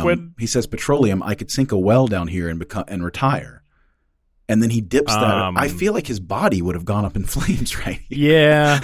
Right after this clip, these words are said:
Speaker 1: that's
Speaker 2: Is
Speaker 1: a little
Speaker 2: that,
Speaker 1: weird. I,
Speaker 2: I
Speaker 1: mi-,
Speaker 2: mean, I
Speaker 1: I
Speaker 2: don't
Speaker 1: missed
Speaker 2: care.
Speaker 1: that dialogue, but I,
Speaker 2: Yeah.
Speaker 1: yeah, I mean, I would say that's water. <laughs>
Speaker 2: Yeah,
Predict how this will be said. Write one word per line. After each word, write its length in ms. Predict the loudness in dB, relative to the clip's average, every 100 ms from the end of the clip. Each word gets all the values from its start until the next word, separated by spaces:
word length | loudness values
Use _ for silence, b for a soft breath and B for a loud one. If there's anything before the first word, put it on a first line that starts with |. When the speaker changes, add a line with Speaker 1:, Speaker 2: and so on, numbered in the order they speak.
| -2
Speaker 1:
that's 160 | -2 2
Speaker 2:
Is 60 |
Speaker 1:
a 20 | 4
little 160 | 6
Speaker 2:
that, 40 | 6
Speaker 1:
weird. 200 | 4 4
I, 60 | 2
Speaker 2:
I 40 |
Speaker 1:
mi-, 100 | 4
Speaker 2:
mean, 120 | 4
I 40 | 4
Speaker 1:
I 60 |
Speaker 2:
don't 100 | 4
Speaker 1:
missed 240 | 4 2 4
Speaker 2:
care. 80 | 2
Speaker 1:
that 40 |
dialogue, 580 | 2 2 4 4 2 0
but 140 | -2 -2
I, 120 | 0
Speaker 2:
Yeah. 160 | 0
Speaker 1:
yeah, 320 | 0 0 -2 -4
I 60 | -4
mean, 260 | -4 -4 -8 -6
I 120 | -4
would 180 | -4 -6
say 180 | -4 -2
that's 320 | -2 -4 -6
water. 500 | -2 -2 0 -4 -8 _ -12
<laughs> 140 | 2
Speaker 2:
Yeah, 300 | 4 4 2